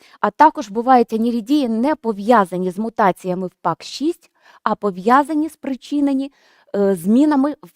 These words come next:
інших генах. Спочатку розглянемо пак шість асоційовані анірідії і розберемося в симптоматиці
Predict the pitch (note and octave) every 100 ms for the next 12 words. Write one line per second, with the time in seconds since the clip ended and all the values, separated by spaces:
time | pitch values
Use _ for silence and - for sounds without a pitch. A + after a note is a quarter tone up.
0 | - G3+ G#3 - A3+ - _ E3+ F#3+ D3+
1 | D3 _ _ _ _ _ _ _ _ _
2 | _ _ _ _ _ B3+ - E4 - C#4
3 | A#3+ A#3+ A#3+ A#3 C4+ C4 B3 A#3+ A3+ -
4 | A#3+ A#3 - - A3+ G3 _ _ F3+ -
5 | G#3 - G3+ A3 F#3+ F#3 F3+ - G3+ G3
6 | F3 D#3+ G#3 D4 D#4 D#4 B3 A3+ A#3 F#3+
7 | A3+ A3 G#3+ A#3 C4+ - D4 - _ _
8 | - C4+ A#3 A3+ A3+ B3+ C#4 C4+ - C4+